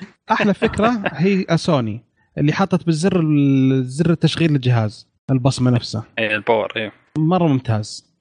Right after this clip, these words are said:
Speaker 1: فكرة.
Speaker 2: ما صادق.
Speaker 1: لأن
Speaker 3: آه،
Speaker 1: بنص
Speaker 3: أيوة، مكان،
Speaker 1: الجهاز
Speaker 3: مكان جميل صراحة، إيه.
Speaker 1: إيه، ونص الجهاز، و-، وهو الزر اللي تم أصلًا تضغط عشان يفتح الجهاز في كل الأحوال.
Speaker 3: هو
Speaker 1: شوف، ممتاز.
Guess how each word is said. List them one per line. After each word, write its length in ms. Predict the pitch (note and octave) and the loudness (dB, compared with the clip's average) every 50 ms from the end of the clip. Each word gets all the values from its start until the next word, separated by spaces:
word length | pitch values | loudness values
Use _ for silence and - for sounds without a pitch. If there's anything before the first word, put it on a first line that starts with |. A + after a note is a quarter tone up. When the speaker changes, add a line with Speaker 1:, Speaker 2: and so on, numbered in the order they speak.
| _ _ - - | _ _ -4 -2
Speaker 1:
فكرة. 100 | - - | 0 0
Speaker 2:
ما 200 | - B2+ D#3 E3 | 0 0 0 -2
صادق. 360 | E3 - G3+ E3 B2 A2+ A#2 | -2 -2 -2 -2 -2 -2 -2
Speaker 1:
لأن 220 | C3+ D3 D#3 D#3 | 0 0 0 0
Speaker 3:
آه، 240 | C#3 - - D#3 B2+ | 0 0 0 0 0
Speaker 1:
بنص 220 | D#3 F#3 A3 G#3+ D#3 | 0 -2 -2 -2 -2
Speaker 3:
أيوة، 160 | F3 G#3+ F#3+ | -2 -2 -2
مكان، 160 | - F3+ E3 | -2 -2 0
Speaker 1:
الجهاز 180 | E3+ F3+ G3 G3+ | 0 0 0 0
Speaker 3:
مكان 160 | E3 E3 D3 | -2 -4 -4
جميل 280 | C3 C#3+ D3 B2+ G#2+ | -4 -4 -4 -4 -6
صراحة، 280 | - - G#2+ G#2+ G#2 A2+ | -6 -8 -8 -6 -6 -8
إيه. 180 | A#2 A2 G#2 - _ _ _ - | -8 -8 -10 -14 _ _ _ -4
Speaker 1:
إيه، 140 | G3+ F#3+ D#3 | 0 0 2
ونص 220 | F3 B3 C4+ - D4 | 2 2 2 0 0
الجهاز، 440 | G#3 F#3 F3 D#3 D3+ C#3 B2+ C#3 | 0 0 2 2 2 0 0 -2
و-، 120 | D3+ D#3+ - | -4 -4 -4
وهو 440 | - B2 C#3+ - F3 G3+ F#3 B3 C#4+ | -6 -8 -6 -2 0 2 2 4 2
الزر 240 | C#4+ A3+ A3 B3+ B3 | 2 0 0 -2 -2
اللي 140 | B3 A3+ G#3+ | 0 -4 -4
تم 400 | - - A#3 A#3+ A#3 - A3 - | -4 -2 -2 -2 -2 -2 -6 -6
أصلًا 360 | - F#3+ F#3+ - G3+ F#3+ F3+ - - - - - - - - - B2 C3+ | -4 -6 -4 -2 -2 -2 -2 -4 -12 -20 -20 -20 -18 -12 -6 -6 -6 0
تضغط 280 | - G#3+ A3+ A#3 - G#3 | 0 0 2 2 0 0
عشان 300 | G3 E3+ - F3+ F3+ F3 | 0 2 2 2 4 2
يفتح 280 | E3 - - - A2+ C3+ | 0 0 0 -2 -2 -2
الجهاز 360 | B2+ B2 A#2+ A#2+ A#2 - D3 | 0 0 0 0 0 -4 -8
في 160 | - - F3 | -6 -6 -4
كل 200 | - B3 A#3 G#3 | 0 2 2 4
الأحوال. 380 | E3 D3+ - - B2 A2 - - _ _ - - _ _ _ _ _ _ - - | 2 2 0 0 -2 -2 -2 -6 _ _ -14 -14 _ _ _ _ _ _ -10 -10
Speaker 3:
هو 580 | - - _ _ _ _ _ - G3 G3 - - - | -10 -10 _ _ _ _ _ -2 -2 -2 -2 -4 -6
Speaker 1:
شوف، 200 | F#3 - B3 A3 | -2 0 2 4
ممتاز. 460 | G#3+ F#3 D3 C#3 B2 - - - | 4 2 2 2 0 0 0 -10